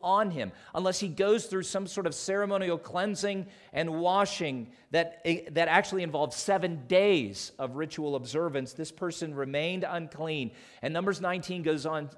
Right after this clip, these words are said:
to state very simply, "If the man who is unclean does not cleanse himself, that person shall be cut off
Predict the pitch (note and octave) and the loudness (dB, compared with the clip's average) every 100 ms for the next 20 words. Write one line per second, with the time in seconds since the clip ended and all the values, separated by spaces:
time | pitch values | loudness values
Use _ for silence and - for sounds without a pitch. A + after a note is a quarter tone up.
0 | - D3 - D#3+ C#3 C#3+ D#3 D#3 E3 D3 | -10 -8 -2 -4 -2 -2 -2 -4 -8 -6
1 | C#3+ C3+ C#3+ C#3 D#3 F#3 G3 E3 E3 D3+ | -6 -6 -6 -6 -2 -2 0 -2 -4 -8
2 | C#3+ - F#3 F#3+ F#3+ - - - D3 C3 | -8 -6 -4 -2 -2 -6 -20 -4 -4 2
3 | D#3 D3+ - F3 G#3 G#3 G3+ - G3 G3 | 0 0 -2 0 2 0 -2 2 2 4
4 | D#3 D3+ F#3 G3 G3 G3 - E3 D#3 D#3 | 0 -2 0 0 0 -4 0 0 2 -2
5 | - F#3+ G3 G3 - F#3+ G3+ G3+ | -2 4 4 4 2 6 6 4